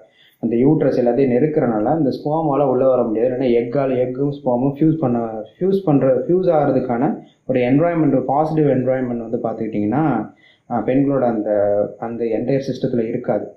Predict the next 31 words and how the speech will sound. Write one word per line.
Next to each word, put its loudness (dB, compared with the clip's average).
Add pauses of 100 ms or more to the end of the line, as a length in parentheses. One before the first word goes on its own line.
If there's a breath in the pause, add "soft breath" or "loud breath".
எண்டோமெட்ரோசிஸ் -4
வந்துருச்சு -4
அப்படின்னா. -8
So 0
இது 2
ஒரு 2
காரணமா -2
இருக்கும். -10
இதையும் 0
தாண்டி 0
ரொம்ப 2
யூசுவலான 2
காரணம் 0
என்னன்னு -2
பார்த்துக்கிட்டிங்கன்னா -4 (380 loud breath)
ஏஜ் 2
ஃபேக்டர் -2
தான். -4 (480)
ஒரு, 2 (480)
ஒரு 2
எக்கோட 2
ஹெல்த் 2
வந்துட்டு 4
ஒரு 2
பொண்ணுக்கு 2
வந்துட்டு -2
ஒரு 2
தேர்ட்டி, 0
தேர்ட்டி 0
எயிட், 0
தேர்ட்டி 0